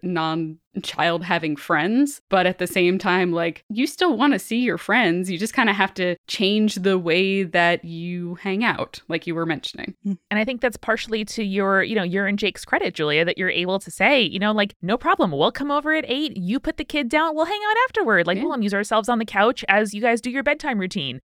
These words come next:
Speaker 3: you know, and then you can hang out afterward.
Speaker 1: Yeah.
Speaker 3: Um, and maybe your voices are a little softer, but you're still having fun. And I think that's a really good example about how just because your lives don't look the same on paper doesn't mean you can't find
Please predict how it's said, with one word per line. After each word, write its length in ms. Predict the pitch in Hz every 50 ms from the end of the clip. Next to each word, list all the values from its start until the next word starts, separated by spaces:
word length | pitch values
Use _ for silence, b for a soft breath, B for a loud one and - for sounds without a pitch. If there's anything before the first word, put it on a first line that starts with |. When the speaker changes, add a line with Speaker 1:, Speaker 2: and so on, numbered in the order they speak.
| _ -
Speaker 3:
you 100 | 185 170
know, 140 | 165 190
and 160 | - 190 180 175
then 160 | 165 165 170
you 140 | 165 175 160
can 260 | - 196 175 165 165
hang 280 | - - 190 170 165
out 140 | 151 143 139
afterward. 440 | 131 127 - - - - 82 82 - -
Speaker 1:
Yeah. 120 | 175 - - -
Speaker 3:
Um, 140 | 180 160 151
and 60 | 151
maybe 140 | 170 165 175
your 120 | 165 160
voices 320 | 170 180 185 175 - 185 190
are 80 | 175 170
a 60 | 170
little 200 | 175 175 180 170
softer, 380 | - 214 220 - - 208 185 180
but 160 | 190 190 -
you're 140 | 202 202 220
still 240 | - - 240 226
having 240 | 202 185 175 165 160
fun. 260 | - - 85 - - - _ _
And 120 | - 165 160
I 40 |
think 140 | 160 180 -
that's 240 | - 156 - - - -
a 80 | 175 165
really 200 | 170 180 175 165
good 140 | 151 165 156
example 600 | 147 139 151 143 151 - 147 139 135 127 - - _ -
about 320 | 151 139 143 135 117 -
how 400 | - 143 139 135 131 127 127 - - _
just 200 | - 180 - -
because 340 | 170 - - 165 156 151 156
your 160 | 156 151 139
lives 400 | - 160 151 156 151 147 156 -
don't 200 | - 156 156 156
look 180 | 156 151 - -
the 60 | 160
same 220 | - 165 151 143
on 100 | 135 147
paper 400 | - - 202 202 135 95 92 165 B B B B -
doesn't 220 | 185 175 170 156
mean 160 | 165 160 156
you 80 | 151 147
can't 380 | - - 165 147 147 139 -
find 560 | - - 160 147 143 135 131 135 139 - -